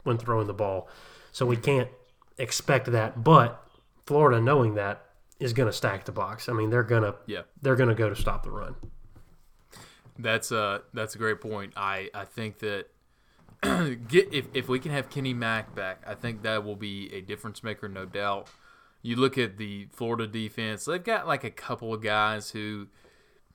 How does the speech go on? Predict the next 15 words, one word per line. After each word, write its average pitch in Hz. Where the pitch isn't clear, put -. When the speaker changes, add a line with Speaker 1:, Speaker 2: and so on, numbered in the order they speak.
Speaker 2:
you 190
know, 147
could 151
potentially 131
be 113
big-time 117
players, 107
potentially 143
all 120
S 117
E 113
C, 131
and 110
then, 104
uh, 98